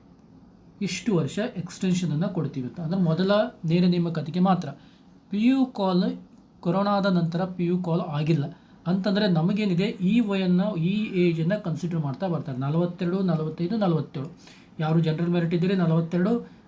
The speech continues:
ಆ, ಟು ಎ, ಟು ಬಿ, ತ್ರೀ, ತ್ರೀ ಬಿ ದವರಿಗೆ ನಲವತ್ತೈದು, ಉಳಿದಂತೆ ಎಸ್ ಸಿ, ಎಸ್ ಟಿ ಕ್ಯಾಟಗರಿ ಒಂದು ಮತ್ತು ಯಾರು ವಿಕಲಾಂಗರು ಅವರು ಏನೇನು ಬರ್ತಾರಲ್ಲ ಅವರಿಗೆಲ್ಲ ನಲವತ್ತೇಳು ವರ್ಷ ಫಸ್ಟ್ ಅಟೆಂಪ್ಟ್. ಈಗ ನಾವು ಉದಾಹರಣೆಗಾಗಿ ನೋಡ್ತಾ ಬರೋದಾಗಿತ್ತು ಅಂದರೆ ಮೊನ್ನೆ ಜಿ ಪಿ ಎಸ್ ಟಿ ಆರ್ ಕಾಲ್ ಮಾಡಿದರು.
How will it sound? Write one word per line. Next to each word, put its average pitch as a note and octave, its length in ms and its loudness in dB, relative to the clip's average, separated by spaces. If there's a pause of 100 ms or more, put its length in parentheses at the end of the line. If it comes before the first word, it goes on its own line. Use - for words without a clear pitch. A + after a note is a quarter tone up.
(120)
ಆ, E3 80 -2 (340)
ಟು F3 240 -2
ಎ, E3+ 140 2
ಟು F3 160 0
ಬಿ, F3 140 2
ತ್ರೀ, E3+ 320 0
ತ್ರೀ F3 180 2
ಬಿ F3+ 120 6
ದವರಿಗೆ F3 220 2
ನಲವತ್ತೈದು, E3 720 -2 (340)
ಉಳಿದಂತೆ E3+ 340 0
ಎಸ್ E3 140 -2
ಸಿ, F3+ 80 -2
ಎಸ್ E3 140 -4
ಟಿ F3 80 -6
ಕ್ಯಾಟಗರಿ E3 240 0
ಒಂದು E3+ 200 2
ಮತ್ತು F3 340 0
ಯಾರು D#3+ 320 2
ವಿಕಲಾಂಗರು E3 500 0
ಅವರು E3 120 2
ಏನೇನು E3 220 2
ಬರ್ತಾರಲ್ಲ D#3+ 380 -2
ಅವರಿಗೆಲ್ಲ F3+ 320 0
ನಲವತ್ತೇಳು D3 560 -2
ವರ್ಷ - 200 -8 (540)
ಫಸ್ಟ್ - 260 -2
ಅಟೆಂಪ್ಟ್. - 360 -14 (320)
ಈಗ A#3+ 240 2
ನಾವು G#3+ 220 2
ಉದಾಹರಣೆಗಾಗಿ G#3 520 0
ನೋಡ್ತಾ F3+ 300 0
ಬರೋದಾಗಿತ್ತು E3 460 0
ಅಂದರೆ D3+ 160 -2
ಮೊನ್ನೆ E3+ 260 0
ಜಿ E3+ 140 2
ಪಿ F3+ 120 0
ಎಸ್ F#3 180 -2
ಟಿ F3 80 -4
ಆರ್ F3+ 100 0
ಕಾಲ್ F3 260 0
ಮಾಡಿದರು. F3+ 300 0